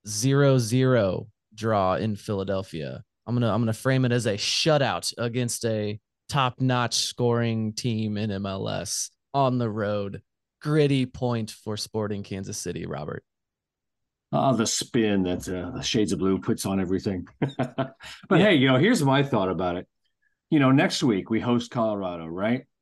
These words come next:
Speaker 2: They're winless in last place in the Western Conference. I'm feeling pretty confident about a win, but I get the feeling that Colorado is feeling the same exact way <laughs> 'cause we're just right there with them.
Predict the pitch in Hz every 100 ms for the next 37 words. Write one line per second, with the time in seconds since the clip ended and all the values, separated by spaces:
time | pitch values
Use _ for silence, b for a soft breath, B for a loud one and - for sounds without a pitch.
0 | _ _ _ _ 139 117 170 180 180 -
1 | _ _ _ _ - 131 156 143 139 139
2 | - 120 104 117 139 135 - 131 123 131
3 | 135 - 101 90 87 85 117 - 110 92
4 | 98 98 113 104 233 233 233 165 185 156
5 | 175 165 - 135 120 120 110 180 180 95
6 | - _ _ _ _ _ _ _ - 120
7 | 104 131 135 113 135 127 101 101 - 113
8 | 104 104 98 87 - 110 101 87 90 -
9 | 92 87 92 92 92 98 101 107 107 -
10 | - _ - 160 113 113 120 - - -
11 | _ 113 123 110 123 98 95 92 85